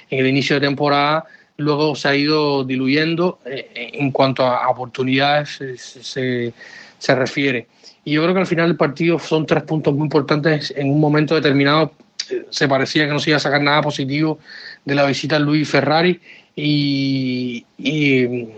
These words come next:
Mourinho acertó, o sea, sacar a, a Félix, eh, lo leyó perfectamente bien y el chico entró, eh, a, con las pilas cargadas y al final nos dio tres puntos de oro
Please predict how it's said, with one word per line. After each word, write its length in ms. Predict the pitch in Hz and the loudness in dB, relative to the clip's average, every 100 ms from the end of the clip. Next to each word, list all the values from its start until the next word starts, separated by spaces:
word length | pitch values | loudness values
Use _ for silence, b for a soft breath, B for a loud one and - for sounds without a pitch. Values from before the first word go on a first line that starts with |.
| - 143 | -10 -2
Mourinho 400 | 139 139 160 143 | -2 0 0 0
acertó, 380 | 131 113 139 | -4 -2 -2
o 20 | 127 | 0
sea, 680 | 147 131 120 117 120 120 113 | 0 0 2 0 -2 -4 -4
sacar 340 | - 120 131 | -2 0 0
a, 280 | 139 143 127 B B B B B | 2 0 -2 B B B B B
a 100 | 135 | -2
Félix, 600 | - 147 156 180 - - _ _ _ 143 | 0 0 2 0 -4 -14 _ _ _ -6
eh, 1200 | 143 143 139 135 135 131 127 123 120 123 123 117 | 0 0 0 0 0 0 0 0 0 -2 -4 -4
lo 160 | 139 135 | -2 2
leyó 260 | 131 139 | 2 2
perfectamente 600 | 147 - 147 147 147 147 139 | 0 0 0 2 2 0 0
bien 300 | 147 156 160 | 2 2 0
y 40 | |
el 100 | 127 | -2
chico 240 | - 135 | -2 -2
entró, 840 | 139 127 139 147 156 156 143 135 120 b b b b | -2 0 2 4 4 4 2 0 -4 b b b b
eh, 240 | 135 131 | -2 2
a, 260 | 117 110 113 113 _ _ _ _ _ - - - | 2 2 0 -2 _ _ _ _ _ -10 -8 -2
con 140 | 143 | 2
las 120 | 123 | 2
pilas 240 | - 143 143 | 2 0 2
cargadas 440 | 151 139 143 147 | 0 2 2 2
y 40 | 143 | 0
al 60 | |
final 260 | 123 131 135 | -2 -4 -2
nos 140 | 135 | -2
dio 180 | 135 135 | 0 0
tres 160 | 143 139 | 0 -2
puntos 420 | 139 135 143 131 | -4 -2 0 0
de 120 | 131 | 2
oro 260 | 135 160 | 2 0